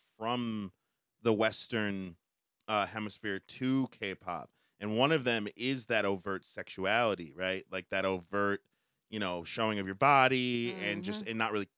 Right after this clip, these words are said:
Speaker 1: and being, and positive, you know, like, being very sure of yourself, right?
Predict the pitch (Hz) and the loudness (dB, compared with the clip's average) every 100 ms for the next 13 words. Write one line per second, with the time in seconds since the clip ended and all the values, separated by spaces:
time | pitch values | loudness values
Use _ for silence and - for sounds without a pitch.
0 | - 120 117 127 - _ - 117 - - | -10 -6 -4 -4 -6 _ -8 -8 -8 -8
1 | - 139 139 107 95 85 95 98 95 92 | 0 4 2 0 -6 -6 -8 -4 -4 -6
2 | 107 107 101 101 104 101 98 92 - 117 | -8 -8 -4 -2 -2 -2 -6 -10 -8 -6
3 | 107 90 - 85 76 90 95 | -6 -8 -14 -14 -12 -8 -8